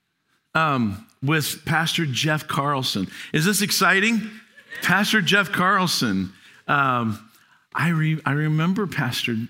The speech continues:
Jeff. He was a little boy in Bible quiz when I, I think the first time I met him, but I knew his big sister, Megan, and, um, so I'm kind of excited to get to know him, really get to know him and Amy.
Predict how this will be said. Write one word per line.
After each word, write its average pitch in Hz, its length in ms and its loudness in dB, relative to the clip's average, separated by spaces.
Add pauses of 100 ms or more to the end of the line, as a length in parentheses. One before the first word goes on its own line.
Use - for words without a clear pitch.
(120)
Jeff. 143 320 -4 (160)
He 135 160 -2
was 135 200 -2
a 117 60 -2
little 165 240 0
boy 147 360 0
in 117 160 -2
Bible 143 360 -2
quiz 117 360 -4
when 113 120 -2
I, 110 200 -2 (360)
I 110 120 -2
think 123 180 -4
the 117 80 -4
first 131 300 -4
time 127 180 -2
I 110 80 0
met 123 220 0
him, 117 320 -2 (180)
but 131 120 -2
I 139 40 2
knew 147 200 0
his 117 200 -2
big 127 260 -2
sister, 139 440 -2
Megan, 131 640 0
and, 98 200 -2 (500)
um, 117 480 -2 (400)
so 165 140 -2
I'm 165 180 0
kind 190 140 0
of 175 80 0
excited 160 540 0
to 143 100 -2
get 139 280 -2
to - 100 -2
know 151 420 0
him, 139 260 0
really 156 300 0
get 139 200 -4
to 135 80 0
know 143 280 0
him 143 400 0
and 117 140 -2
Amy. 147 540 -2